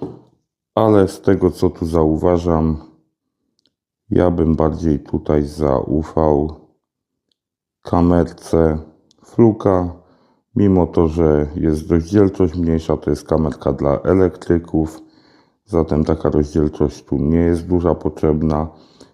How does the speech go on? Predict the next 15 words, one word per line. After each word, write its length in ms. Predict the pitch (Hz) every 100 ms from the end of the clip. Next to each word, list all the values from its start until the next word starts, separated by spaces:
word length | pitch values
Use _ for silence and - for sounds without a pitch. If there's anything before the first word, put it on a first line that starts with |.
| _
ale 240 | 110 101 90
jeśli 260 | 85 90
chodzi 280 | 92 85 87
o 120 | 71
samo 360 | - 90 85 80
wskazanie 580 | - 82 78 85 82 76
temperatury, 960 | 78 78 78 69 60 - 95 90 85 82 - _ _ _ _ _ _ _ _ _ _ _ _ _ _ _ _ _ _ _ _ _ _ _ _ _ _ _ _ _ _ _
myślę, 420 | 101 95 92 90 78
że 160 | 82
tutaj 360 | - 90 87 80
bliżej 480 | 82 85 82 78 71
prawdy 560 | - 82 82 78 78
są 220 | - 78
przyrządy 540 | 76 90 80 80 78 78
Fluka. 480 | - 76 - -